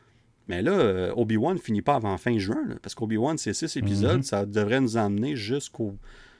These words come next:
Speaker 1: Je pense que c'est le vingt-neuf juin que j'avais calculé. Fait que, euh,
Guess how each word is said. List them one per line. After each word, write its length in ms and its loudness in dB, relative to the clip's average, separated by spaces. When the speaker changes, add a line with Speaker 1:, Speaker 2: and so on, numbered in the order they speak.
Speaker 1:
Je 80 -16
pense 180 0
que 40 -8
c'est 60 -2
le 60 -2
vingt-neuf 420 2
juin 280 0
que 60 -2
j'avais 200 0
calculé. 480 -6
Fait 340 2
que, 100 -2
euh, 420 4